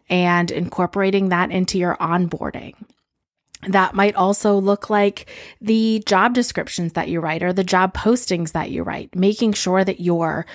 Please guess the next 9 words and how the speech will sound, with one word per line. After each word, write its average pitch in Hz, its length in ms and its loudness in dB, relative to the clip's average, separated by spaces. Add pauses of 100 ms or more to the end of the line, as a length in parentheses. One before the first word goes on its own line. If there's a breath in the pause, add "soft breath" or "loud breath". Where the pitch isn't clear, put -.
(640 loud breath)
culture 202 400 2
is 190 180 0
infused 180 1200 2
in 175 500 -2
those 165 340 -2
postings 160 720 -4
and 165 160 -4
those 160 240 -6
documents. - 840 -8